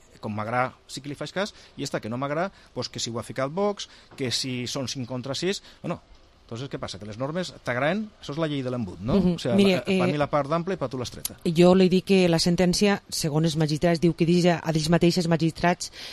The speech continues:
Speaker 2: que han votat en contra un poc, eh, de preocupació perquè creuen que deixa més problemes dels que resol.
Speaker 1: Mm, jo no sé si és per això.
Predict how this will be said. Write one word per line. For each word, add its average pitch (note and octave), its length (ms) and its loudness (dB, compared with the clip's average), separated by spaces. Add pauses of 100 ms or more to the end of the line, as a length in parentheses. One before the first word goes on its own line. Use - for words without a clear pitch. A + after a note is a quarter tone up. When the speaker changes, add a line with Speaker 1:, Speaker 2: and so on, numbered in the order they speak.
(160)
Speaker 2:
que F#3+ 80 4
han F3+ 80 6
votat F#3 240 4
en F3 100 2
contra F#3 480 2
un G3 140 0
poc, - 340 0
eh, F3 300 4
de E3 100 4
preocupació E3+ 640 0
perquè E3 260 -2
creuen E3+ 440 4 (520)
que F3 280 4
deixa F3+ 240 2
més F3+ 160 0
problemes F3 680 0 (160)
dels E3+ 320 0
que D#3 140 -2
resol. C#3+ 400 -2 (1900)
Speaker 1:
Mm, G2+ 1000 -8 (540)
jo D3 200 0
no D3 320 -8
sé - 140 -4
si B2 180 -6
és A2 100 -4
per G#2 160 -10
això. F#3 200 -6